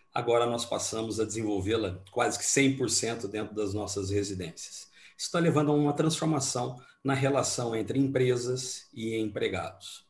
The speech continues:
E, e essa transformação, ela aponta pro que vem se convencionando chamar também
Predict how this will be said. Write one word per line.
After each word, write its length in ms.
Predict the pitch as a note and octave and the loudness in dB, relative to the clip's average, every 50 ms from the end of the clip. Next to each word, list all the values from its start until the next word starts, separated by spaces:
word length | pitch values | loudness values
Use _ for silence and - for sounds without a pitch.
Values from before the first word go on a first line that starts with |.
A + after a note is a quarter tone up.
| _ _ _ _ _ - - - - - _ _ _ _ - | _ _ _ _ _ -20 -20 -20 -20 -20 _ _ _ _ -6
E, 420 | C3 B2+ C3 C#3 C3+ C#3 D3+ D#3 | -4 -2 -2 -2 -2 -2 0 0
e 40 | F3 | 2
essa 220 | G3 F#3+ - G3+ | 2 2 2 2
transformação, 1000 | G3 - F#3+ F#3 F3 - F3+ E3+ D#3 B2+ - - - D#3 D#3+ D#3+ D3 A#2 F#2+ F#2+ - | 2 4 4 2 4 4 4 4 4 4 2 2 2 2 2 4 2 2 0 -2 -2
ela 260 | A#2+ A#2+ B2 C3 C3 | 0 2 4 4 4
aponta 720 | B2 - - D3 D3+ D#3+ D#3+ D#3 D#3 - F#2 E2+ E2+ - - - _ _ _ _ _ | 2 2 2 4 6 6 6 4 2 0 -2 -4 -4 -8 -12 -20 _ _ _ _ _
pro 180 | - B2 A2 G#2 | -4 -2 -2 -2
que 440 | F#2+ A#2+ A#2+ A#2 A2+ A2+ A2 G#2+ F#2 | -2 -4 -2 -2 0 0 0 0 0
vem 200 | G#2 A#2+ A#2+ A#2 | 0 0 0 0
se 160 | - - - | -2 -4 -4
convencionando 760 | - A#2 G#2+ G2+ G#2+ G2+ - - G#2+ G2+ G2+ G2+ G2 G2 F#2 | -4 -4 -2 -2 -2 -2 -2 -4 -4 -4 -4 -4 -4 -4 -4
chamar 440 | - - G2 F#2+ G2 G2 F#2 F#2 F#2+ | -4 -4 -4 -4 -2 -2 -2 -4 -4
também 380 | F#2+ F2 F2 G2 A#2 C3 B2+ | -6 -4 -2 -2 0 0 -2